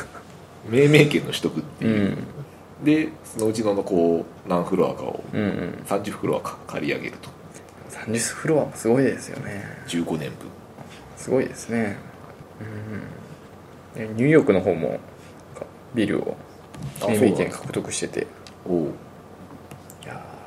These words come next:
Speaker 2: ー、すごいですね。
Speaker 1: じゃあ、ニューヨークにも、セールスフォースタワーが。
Speaker 2: 確かあるはずです。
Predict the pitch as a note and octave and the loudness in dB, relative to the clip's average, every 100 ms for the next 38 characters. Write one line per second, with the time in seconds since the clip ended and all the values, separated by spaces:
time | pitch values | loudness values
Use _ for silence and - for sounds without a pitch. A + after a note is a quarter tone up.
0 | - - G#2+ - - G2+ G2 - - - | -12 -2 -2 -2 -6 -2 -2 -4 -12 -16
1 | - - - D2+ - - - G2 G2 G2+ | -18 -18 -12 -10 -10 -12 -12 -4 0 0
2 | - F2 F#2+ B2 C3+ C3+ - - - - | -2 -4 2 4 4 2 -8 -16 -18 -20
3 | - - - - - E2+ D2+ D2 - D2 | -12 -8 -6 -6 -4 0 0 -2 -6 -6
4 | - - - - - - - - - - | -4 -4 -4 -8 -12 -14 -18 -20 -8 -6
5 | - - - - - - - - - - | 2 2 0 -4 -6 -6 -12 -18 -20 -20
6 | - - - - | -12 -10 -8 -10